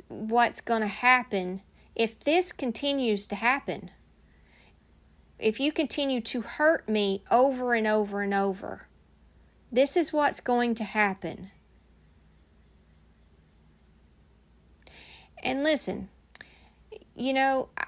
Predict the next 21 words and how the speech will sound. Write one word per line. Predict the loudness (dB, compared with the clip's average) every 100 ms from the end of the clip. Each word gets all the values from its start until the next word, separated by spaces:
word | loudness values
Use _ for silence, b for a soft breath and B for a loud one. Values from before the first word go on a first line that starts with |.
| 0
I | 2
was | 4 4
able | 4 4 2
to | 0
set | 0 2 2
a |
boundary | 2 2 2 2
like | 0 0
that | 0 0 -2
because, | -4 -2 -2 -4 -4
um, | 0 0 -2 -6 -10 -6
when | 0 2
it | 2
was, | 0 0
like, | 0 0
really | 0 2 2 2
extreme, | -2 -6 -4 -2 -2 -4 -6 _ _ _ b b b 0
and | 2 4
I | 2
knew | 4 2 2 2
that | 2 0